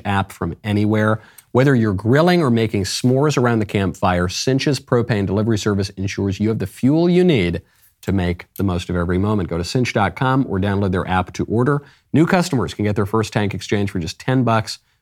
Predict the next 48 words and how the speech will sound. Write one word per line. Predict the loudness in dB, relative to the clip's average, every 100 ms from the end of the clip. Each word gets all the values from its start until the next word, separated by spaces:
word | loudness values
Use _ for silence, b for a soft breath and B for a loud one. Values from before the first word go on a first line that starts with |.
| _
with | -4
promo | 0 0 2
code | 0
Knowles. | 2 2 0 -4 -6
Go | -4
to | -4
cinch | 0 0 0
dot | 0 -2 0
com | 0 2 2 -2 B B -2
or |
download | 0 2 0
the | 0
Cinch | -4 0 0 2 -2 0
app, | 0 0 -2
C | -4 0
Y | 2 2 0
N | 0 0 0 -2
C | -8 -2 0
H. | 2 0 -2 -8 b b -2
Use | -2
promo | 2 0 2
code | 2 2
Knowles | 2 2 0
to | -2
get | -4
your | -2
first | -2 -2
tank | -4 -6
exchange | -4 -2 0
for | -2
just | -2 -4
ten | -2 0
bucks. | 2 0 -2 -10 b b b 0
Limited | 2 4 4
time | 4 4
offer, | 4 2 2 0
and |
you | 0
must | 0 0
live | 0
within | 0 -2
a |
Cinch | -2 -2 -4
service | -2 -2 0 0
area | 0 0
to | -2
redeem | -2 0 0
it. | 0 -4